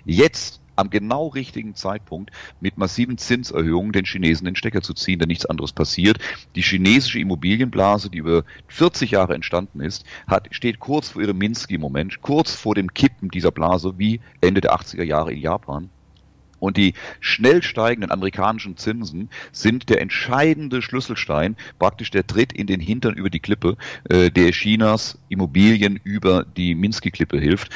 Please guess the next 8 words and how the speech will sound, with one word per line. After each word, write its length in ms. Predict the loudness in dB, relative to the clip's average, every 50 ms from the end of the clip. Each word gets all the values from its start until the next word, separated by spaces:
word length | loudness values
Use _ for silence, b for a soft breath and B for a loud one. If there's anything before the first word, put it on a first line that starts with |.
| B B B
und 260 | B 0 0 2 4
damit 380 | 4 4 6 6 4 2 2 2
einen 160 | 0 0 0
massiven 680 | 0 -2 -2 -4 -6 -4 0 2 2 2 2 0 0
Wirtschaftseinbruch 760 | 0 0 0 0 -4 -6 -4 -2 -2 0 0 0 -4 -8 -14 -10
mit 160 | -6 0 2
allen 180 | 2 2 2
Konsequenzen 800 | 0 -6 -8 -8 -8 -10 -10 -6 -6 -6 -6 -6 -10 -12 -12